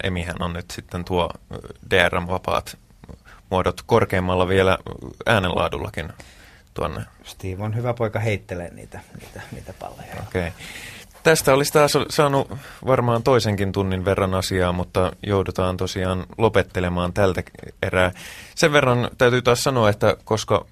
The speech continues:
Speaker 1: kyseessä on podcast, niin me otetaan mielellään palautetta ja kommentteja ja sen sellaisia vastaan, jota sitten käytetään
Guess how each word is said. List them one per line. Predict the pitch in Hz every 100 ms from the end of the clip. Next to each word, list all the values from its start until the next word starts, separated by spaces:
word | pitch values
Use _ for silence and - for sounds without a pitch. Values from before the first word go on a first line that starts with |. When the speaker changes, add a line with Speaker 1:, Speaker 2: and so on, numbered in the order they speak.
| -
Speaker 1:
kyseessä | 113 104 -
on | 101
podcast, | 101 165 - - 107 98
niin | 110 104 98 95
me | 104
otetaan | 98 98 98 95
mielellään | 101 101 90 90 87
palautetta | 90 107 90 85 90 - 90
ja | 85
kommentteja | 110 104 90 87 92 90
ja | 90
sen | 117 110
sellaisia | 101 92 98 95
vastaan, | 104 101 - 90 87
jota | 87 90
sitten | 95 - 90
käytetään | 95 90 - 90 90